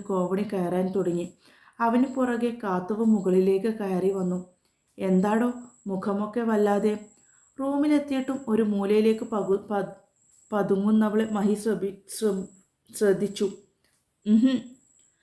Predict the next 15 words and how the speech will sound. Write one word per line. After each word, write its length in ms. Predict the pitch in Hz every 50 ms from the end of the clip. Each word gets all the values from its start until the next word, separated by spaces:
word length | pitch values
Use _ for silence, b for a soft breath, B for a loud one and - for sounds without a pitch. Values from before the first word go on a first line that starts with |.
| _ _ _ _ -
കട്ടിലിൻ്റെ 420 | 240 240 240 247 269 269 262 277
ഒരു 120 | 269 262 262
ഭാഗത്തായി 600 | 262 247 240 220 214 220 214 220 - 226 226 226 220 220 -
ഒതുങ്ങിയിരുന്നവൾ 920 | 208 202 190 165 196 196 208 226 233 214 214 208 202 202 208 202 202 208 220 214 - -
ഒന്നുമില്ലെന്ന 680 | 202 196 196 202 220 220 220 202 202 196 196 202 208 220
മട്ടിൽ 340 | 214 220 214 214 - 214 214
തലയാട്ടിയതും 720 | - 208 190 190 180 185 185 185 190 208 202 190 202 190 - B B B B B B B _
തൻ്റെ 240 | - 269 269 254 285
ഷർട്ടിൻ്റെ 520 | 269 277 247 214 208 - - 226 214 226 220
ബട്ടൺ 320 | 202 208 190 - 202 208
അഴിച്ചുകൊണ്ട് 500 | 214 208 190 185 - 214 202 202 190 185
മഹി 300 | 202 196 196 185 202 196 214
അവളുടെ 320 | 208 185 180 190 190 202
അരികിലേക്ക് 540 | 202 190 185 180 190 185 190 196 196 196 220
വന്നു. 260 | 214 202 185 185 185